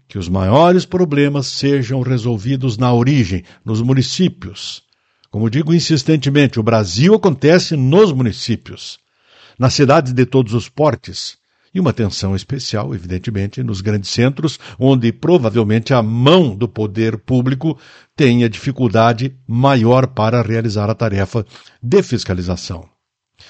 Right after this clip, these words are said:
E para os usuários, o fundamental é que todos os veículos que prestam serviço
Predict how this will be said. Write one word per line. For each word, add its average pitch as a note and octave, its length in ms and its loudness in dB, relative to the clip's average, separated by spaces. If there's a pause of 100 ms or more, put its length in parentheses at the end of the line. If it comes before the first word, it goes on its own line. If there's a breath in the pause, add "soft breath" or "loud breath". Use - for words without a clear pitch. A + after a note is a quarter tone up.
(240 loud breath)
E - 60 -4
para A3 180 0
os F#3+ 140 2
usuários, A#2 840 0
o - 60 -16
fundamental E3 640 0
é D3+ 60 0
que D3+ 120 -4
todos G3 600 2
os A#2 120 -2
veículos A#2 520 -2
que B2+ 100 -6
prestam E3 500 0
serviço C3+ 640 0